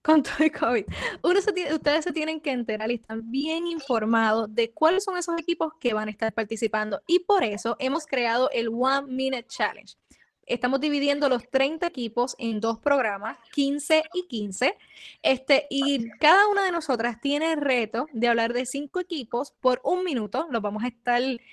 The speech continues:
este, dividiendo, van a ver la, este, ¿verdad? El flujo. Pero tenemos un equipo,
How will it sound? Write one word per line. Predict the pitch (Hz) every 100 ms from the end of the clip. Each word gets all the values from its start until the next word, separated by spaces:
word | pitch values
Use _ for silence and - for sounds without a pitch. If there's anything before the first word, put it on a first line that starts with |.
| -
este, | 254 254 262
dividiendo, | 254 254 254 254 269
van | 220
a | 220
ver | 220
la, | 220 226 220 220 226 -
este, | 226 233
¿verdad? | 220 233 240
El |
flujo. | 226 302 311 269 294 _ _ _
Pero | - 254 247
tenemos | 247 277 294 _ -
un | 330 381
equipo, | - 269 214 254 370